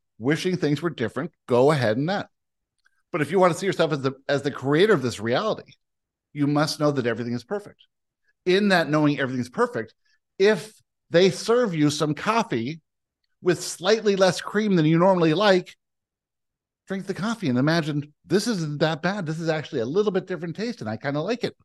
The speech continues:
a little better." Knowing that that coffee had to be served to you with that amount of cream at that time because that was perfect for you.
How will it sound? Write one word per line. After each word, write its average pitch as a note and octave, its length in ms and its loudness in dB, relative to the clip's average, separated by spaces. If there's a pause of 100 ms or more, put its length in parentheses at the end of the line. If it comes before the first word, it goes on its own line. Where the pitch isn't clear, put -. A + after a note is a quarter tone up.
a B2 40 -6
little A2+ 200 0
better." E2+ 320 -8 (520)
Knowing F#3+ 280 -2
that D#3+ 240 0 (220)
that G#3 280 2
coffee D#3+ 560 -2 (140)
had G#3+ 400 -2
to F#3 100 -4
be D#3 340 -2
served B3+ 380 -2
to F3+ 100 -4
you D3 460 2
with D3 400 0
that G3+ 240 4
amount G3+ 280 2
of F3 60 -8
cream G3+ 440 -2
at F#3+ 260 -6
that E3+ 300 -2
time G#3 260 -2
because D#3+ 320 0
that D3 180 4
was E3 140 -2
perfect F#3 380 -4
for G#3 240 2
you. C#3+ 320 -4